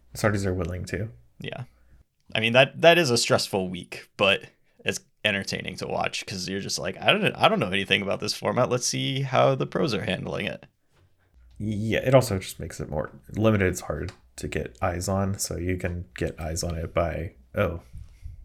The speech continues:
Speaker 2: Right.
Speaker 1: I don't know what any of these cards are." <laughs>
Speaker 2: This is the new format, yeah.
Speaker 1: Yeah.
Speaker 2: It's kinda too bad 'cause, like, Brothers War Limited is so good. I would love to see a Pro Tour played with Brothers War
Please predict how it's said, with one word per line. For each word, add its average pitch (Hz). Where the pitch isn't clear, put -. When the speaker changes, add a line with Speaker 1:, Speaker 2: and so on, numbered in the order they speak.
Speaker 2:
Right. 104
Speaker 1:
I -
don't 92
know 92
what 92
any 92
of 90
these 85
cards 92
are." -
<laughs> -
Speaker 2:
This 107
is 95
the 95
new 87
format, 85
yeah. -
Speaker 1:
Yeah. -
Speaker 2:
It's 120
kinda 202
too 101
bad 95
'cause, 95
like, 92
Brothers 104
War 95
Limited 95
is 90
so 92
good. 95
I 98
would 92
love 92
to 101
see 95
a 92
Pro 98
Tour 92
played 95
with 98
Brothers 92
War 98